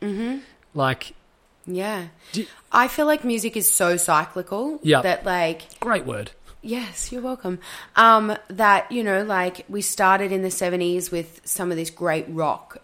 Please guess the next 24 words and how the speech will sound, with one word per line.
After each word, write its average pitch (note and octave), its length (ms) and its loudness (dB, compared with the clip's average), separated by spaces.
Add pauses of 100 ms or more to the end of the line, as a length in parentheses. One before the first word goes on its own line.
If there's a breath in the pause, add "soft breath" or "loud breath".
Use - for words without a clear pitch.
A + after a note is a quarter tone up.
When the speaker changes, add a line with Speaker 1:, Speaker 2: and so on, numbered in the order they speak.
Speaker 1:
and D#3+ 400 -8
Speaker 2:
Yeah. C3 220 0
Speaker 1:
pop B2 240 0
rock E3 320 0
and D#3 100 -6
that D#3 160 -8
sort F3 140 -6
of E3 80 -6
thing D#3 160 -6
with F3+ 200 -8
people G#3+ 300 -8
like C#3+ 420 -4
Fleetwood F3 360 -10
Mac D#3 280 -8
and D3+ 120 -12
Queen D#3+ 360 -8
and D3 160 -12
Kiss E3 380 -6
and D#3 240 -6
all G#3+ 140 0
Speaker 2:
Yeah. G3+ 80 4
Speaker 1:
of - 80 -4
that. D#3 200 2 (520 loud breath)
Um, F#3 340 0